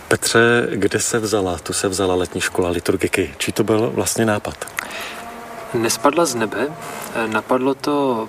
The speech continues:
Speaker 2: patera Radka Tichého, mého výborného kamaráda,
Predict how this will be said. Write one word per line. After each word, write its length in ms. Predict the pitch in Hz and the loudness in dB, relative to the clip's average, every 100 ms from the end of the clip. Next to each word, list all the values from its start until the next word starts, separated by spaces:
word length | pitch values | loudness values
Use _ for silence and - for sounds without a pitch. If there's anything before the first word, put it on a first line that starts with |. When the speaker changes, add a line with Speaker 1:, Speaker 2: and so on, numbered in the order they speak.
| - | -2
Speaker 2:
patera 380 | 117 - 131 127 | -2 0 2 2
Radka 260 | 120 - | 2 -2
Tichého, 520 | - - 113 107 113 139 | -2 -2 -2 -2 -2 -2
mého 280 | 135 127 | -2 0
výborného 500 | 113 110 117 135 139 | -2 -2 0 0 -2
kamaráda, 680 | 135 101 104 107 110 - 294 | 0 0 2 4 2 2 -2